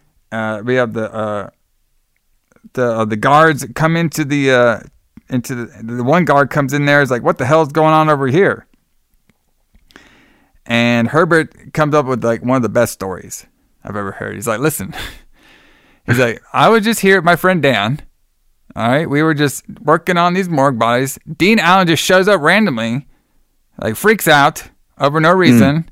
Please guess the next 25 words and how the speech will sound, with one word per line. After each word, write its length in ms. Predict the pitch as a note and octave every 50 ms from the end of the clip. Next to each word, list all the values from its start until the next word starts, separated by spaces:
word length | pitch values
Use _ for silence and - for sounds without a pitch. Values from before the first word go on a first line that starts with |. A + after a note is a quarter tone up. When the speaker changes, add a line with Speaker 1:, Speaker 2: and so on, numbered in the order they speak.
| - _ _ _ _ _ _ _ _ -
Speaker 1:
And 100 | - D#3+
then 80 | D#3+
Megan's 240 | E3 F#3+ A3 A3 G3
like, 140 | G3 G3 E3
"No, 220 | A3 C4 C4+ A3+
he 120 | F3 F#3+ A#3+
was 140 | B3+ B3+ G3
just 180 | - - - -
angry." 540 | - G3+ B3 A#3+ G#3+ G3 B2+ G#2 G2 G#2+ - _ _ _ _ _ _ -
<laughs> 320 | - - - E3 - _
He's 180 | - D#3+ D#3+ E3
like, 140 | D#3+ D#3
"I 140 | D3+ E3+ F#3+
didn't 140 | A3 B3 A3+
finish 160 | - G#3 A3 F#3+
my 120 | G3 F#3+
story. 280 | E3+ - E3 C3+ B2+ C#3
Let 100 | D#3+ F#3+
me 80 | G#3
finish 220 | F#3+ - G3+ G3 -
my 80 | G#3+ G3+
story." 420 | - - B2 A2 G#2+ A2+ A#2+ - _ _ _ _ _ _ _
Speaker 2:
Um, 160 | - A#2 B2 -
<laughs> 40 | -
yes. 160 | D2+ -